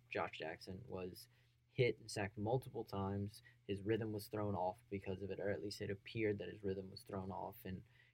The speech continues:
he, it seemed like he was constantly looking over his shoulder for, you know, who's coming after him next. So we'll see how that matches up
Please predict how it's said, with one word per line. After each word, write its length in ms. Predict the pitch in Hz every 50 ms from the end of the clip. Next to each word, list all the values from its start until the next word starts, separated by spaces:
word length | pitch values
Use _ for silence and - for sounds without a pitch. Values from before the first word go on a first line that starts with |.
| _ _
he, 80 | 120
it 260 | 120 113 - - 104 -
seemed 200 | - 139 131 131
like 160 | 131 120 -
he 60 | 127
was 120 | 120 120
constantly 500 | - - 135 117 120 - - 127 120 117 117
looking 300 | 113 110 - 117 110 110
over 240 | 107 104 98 110 104
his 120 | 101 98
shoulder 500 | - - 113 101 98 92 90 87 82 - -
for, 240 | - 92 90 92 95
you 120 | 95 95
know, 160 | 85 85 95 101
who's 180 | 110 110 104 -
coming 320 | - 104 101 98 95 98
after 240 | 95 95 - - 98
him 140 | 90 90 92
next. 320 | 92 90 90 - - -
So 260 | - 110 110 104 98 - - - - - - _ _ -
we'll 100 | 135 131
see 220 | - - 151 151
how 140 | 147 135 127
that 260 | 123 120 120 120 - - - - - _ _ _ _ _ _ _ _ _ _
matches 340 | 123 120 117 110 - 113 104
up 200 | 117 110 107 101